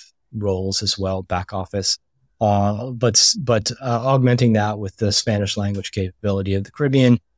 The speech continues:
uh, and a little bit of, of a, a different sensibility there, a different, uh, type of, uh, affinity with the United States, uh,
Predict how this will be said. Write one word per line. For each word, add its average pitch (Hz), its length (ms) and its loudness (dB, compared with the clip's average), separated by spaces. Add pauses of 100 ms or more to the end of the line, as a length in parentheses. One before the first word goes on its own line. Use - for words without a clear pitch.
(140)
uh, 107 240 -2
and 110 200 0
a 104 40 2
little 110 240 2
bit 107 140 0 (100)
of, 113 220 0
of 110 200 -4
a, 110 140 -4 (140)
a 117 40 2
different 110 360 0
sensibility 107 640 0
there, 104 240 2
a 98 40 -4
different, 101 340 -8 (440)
uh, 107 360 -2 (100)
type 107 280 -2
of, 101 220 -4 (560)
uh, 104 340 -2 (840)
affinity 117 560 2
with 123 240 -2
the 120 80 0
United 110 340 0
States, - 640 2
uh, 104 540 -2